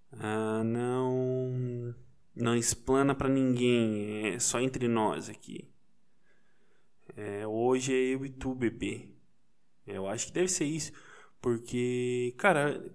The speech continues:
claramente, ó, a-, aquela área cinquenta e um lá deve ter alguma coisa.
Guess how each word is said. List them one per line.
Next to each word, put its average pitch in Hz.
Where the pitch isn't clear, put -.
claramente, 180
ó, 117
a-, 113
aquela 127
área 131
cinquenta 131
e 117
um 123
lá 120
deve 110
ter 120
alguma 110
coisa. 107